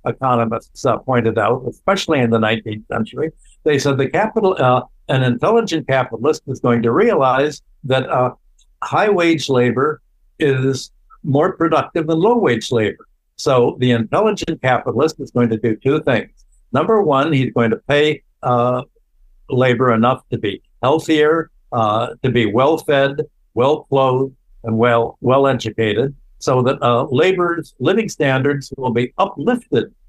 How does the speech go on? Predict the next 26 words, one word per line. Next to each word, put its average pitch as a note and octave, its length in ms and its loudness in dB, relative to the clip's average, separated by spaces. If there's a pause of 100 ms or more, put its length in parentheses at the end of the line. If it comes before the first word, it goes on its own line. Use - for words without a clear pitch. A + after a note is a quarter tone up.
(180)
in B2 220 0
capitalism A#2 800 -2 (280)
instead C#3+ 460 2
of E3 280 0
the B2+ 440 2
feudal, F3+ 580 0 (240)
uh, C3+ 340 2
uh, D3+ 100 -4
ment-, B2+ 340 0 (120)
uh, D3+ 180 -2
rentier C#3 520 0
mentality A#2+ 640 0
of B2+ 160 -4
just C#3+ 260 0
to D#3 140 -2
pay E3 220 0
them C#3+ 160 2
as A#2+ 80 0
little A2+ 320 0
as A2 120 -20
possible A2+ 540 -4 (220)
and A2 340 0
take A#2 200 0
all A2 180 2
the G#2 80 -4
profit. G#2 440 -2